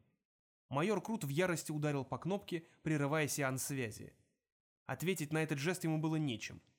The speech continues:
Но очень скоро он встретится с этим ворюгой лицом к лицу, и тогда... К западу от Ваджера, Кения, Восточная Африка.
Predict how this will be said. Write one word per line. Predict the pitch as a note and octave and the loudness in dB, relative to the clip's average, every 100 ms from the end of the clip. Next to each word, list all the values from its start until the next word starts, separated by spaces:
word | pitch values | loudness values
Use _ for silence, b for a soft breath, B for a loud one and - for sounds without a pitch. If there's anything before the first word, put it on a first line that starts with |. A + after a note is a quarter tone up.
| _ _ _ - | _ _ _ -2
Но | C#3 | 2
очень | F#3+ G#3 F#3+ | 2 2 0
скоро | - F3 D#3 | 0 2 2
он | D3 | 2
встретится | - D#3+ C#3+ C3 | 0 0 0 -6
с | C#3 | -4
этим | D3+ D3 C3+ | -4 -2 0
ворюгой | C#3 F3 F3+ A#2 - B B | 0 0 0 -4 -6 B B
лицом | D3+ D3 G3 | -2 2 0
к | E3+ | 2
лицу, | F3 F3 C3+ G2+ - | 0 0 -6 -6 -6
и | B2+ | -8
тогда... | B2+ A#2+ A#2+ D#3 B3 E3 - _ _ _ _ _ _ _ _ _ _ - | -4 -4 0 4 4 2 -4 _ _ _ _ _ _ _ _ _ _ -10
К | |
западу | C3 F3+ G#3+ G3+ G3+ | 0 0 0 0 2
от | F#3 F#3 | 2 2
Ваджера, | G3 F#3 C3 A#2+ A2+ - _ _ | 0 0 0 -2 -4 -8 _ _
Кения, | - F#3 C3 G#2+ - _ | 0 2 2 -4 -10 _
Восточная | C3 D3 D3 F#3+ E3+ E3+ D#3+ E3+ | -2 0 0 -2 0 0 0 0
Африка. | D3 B2 A#2 A#2+ | -2 -2 -10 -12